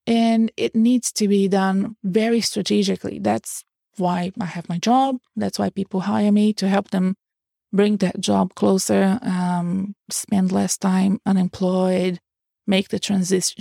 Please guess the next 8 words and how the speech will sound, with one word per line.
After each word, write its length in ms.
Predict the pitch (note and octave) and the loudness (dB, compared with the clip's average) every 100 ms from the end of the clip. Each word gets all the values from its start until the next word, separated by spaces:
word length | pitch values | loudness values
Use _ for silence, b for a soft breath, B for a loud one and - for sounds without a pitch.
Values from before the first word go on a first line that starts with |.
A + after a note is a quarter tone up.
| - | -4
transition 600 | F#3+ F3+ F3+ F#3+ - F3+ | 0 0 0 -2 -2 -2
smoother. 840 | - G3+ G3+ G#3 G3 G3+ G3 G3 - _ _ _ | 0 2 4 2 2 0 2 0 -4 _ _ _
That's 300 | G3+ G3+ - | -6 -6 -4
why 180 | G#3 F#3 | -2 0
I 120 | F3+ | -2
have 260 | F#3 F#3 F#3 | -2 -2 0
my 320 | G3 F#3+ F#3+ _ _ | -2 -2 -6 _ _
free, 600 | - G#3+ G#3 G3+ G3+ | -2 0 2 2 0